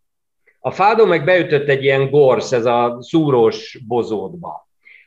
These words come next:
Onnan úgy, úgy kicsippelt, és a Norman, e, hát ugye majdnem úgy volt, hogy hát becsipelhet eagle-ért, de mind a ketten párral jöttek le, tehát a tizenkettesig egál volt, és onnan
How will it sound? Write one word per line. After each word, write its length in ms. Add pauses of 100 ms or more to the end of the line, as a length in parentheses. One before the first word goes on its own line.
(120)
Onnan 340
úgy, 200
úgy 240
kicsippelt, 720
és 160
a 80
Norman, 680
e, 220 (340)
hát 200
ugye 160
majdnem 380
úgy 120
volt, 180
hogy 140
hát 160
becsipelhet 720
eagle-ért, 580 (400)
de 140
mind 160
a 80
ketten 440
párral 400
jöttek 500
le, 240
tehát 220
a 140
tizenkettesig 2000
egál 360
volt, 240
és 320
onnan 800